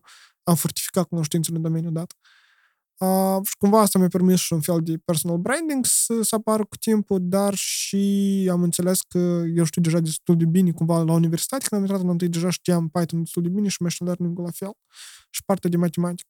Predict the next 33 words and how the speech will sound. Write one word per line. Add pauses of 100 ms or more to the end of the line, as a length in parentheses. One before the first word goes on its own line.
Uh, (260)
cu (100)
timpul
a
fost (320)
că
învă-, (120)
uh,
am
terminat
cursul
cealaltă,
am
început
alt
curs
pe
YouTube, (440)
am
trecut
și
pe
cealaltă
și
cumva
am
început
deja
să
mă
orientez
la
cărți,